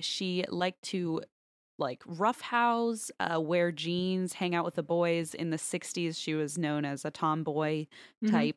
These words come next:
Speaker 1: um, who didn't adhere to the expectations of most girls her age, which, um, you know, up until recently, I feel like that was a very contro-, not controversial, I don't know the right word, but, like,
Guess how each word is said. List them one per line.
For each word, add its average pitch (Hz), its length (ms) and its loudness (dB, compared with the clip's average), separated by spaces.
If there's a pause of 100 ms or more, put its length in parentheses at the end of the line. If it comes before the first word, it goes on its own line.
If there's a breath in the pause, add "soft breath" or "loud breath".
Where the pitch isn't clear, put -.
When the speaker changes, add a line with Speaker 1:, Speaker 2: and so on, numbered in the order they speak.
(160)
Speaker 1:
um, 156 220 0
who 160 140 -4
didn't 151 320 -2
adhere 156 320 -4
to - 180 -10
the 143 140 -6
expectations 147 680 -6
of 147 120 -6
most 160 280 -2
girls 175 220 -2
her - 100 -4
age, 156 400 -2 (420 loud breath)
which, - 420 -4 (260)
um, 147 400 -4 (380)
you 180 100 0
know, 160 100 2
up - 180 2
until 170 260 -2
recently, 139 500 -4
I 156 40 -2
feel 147 200 -4
like - 320 -4 (640)
that 175 80 0
was 165 120 0
a 156 80 0
very 143 560 -4 (1200)
contro-, 165 440 -2
not 196 180 -2
controversial, - 600 -6
I 151 60 -2
don't 180 140 -2
know 175 100 0
the 151 80 -2
right 151 180 -4
word, 131 260 -4
but, 147 140 -4
like, 147 260 -2